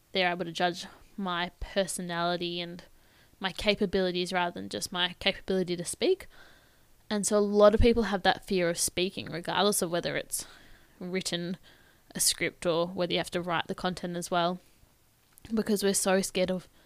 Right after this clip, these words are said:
that's a one way to put ourselves out there quite openly,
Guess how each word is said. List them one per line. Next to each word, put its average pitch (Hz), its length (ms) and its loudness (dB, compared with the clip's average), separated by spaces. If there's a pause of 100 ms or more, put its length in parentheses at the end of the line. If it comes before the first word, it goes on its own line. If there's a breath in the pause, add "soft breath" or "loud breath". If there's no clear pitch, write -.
(300 soft breath)
that's - 280 2
a 190 80 -4
one 190 260 -2
way 170 160 2
to 180 120 -4
put 185 180 -4
ourselves 170 380 0
out - 200 2
there 185 120 0
quite 170 300 2 (600 loud breath)
openly, 180 640 -2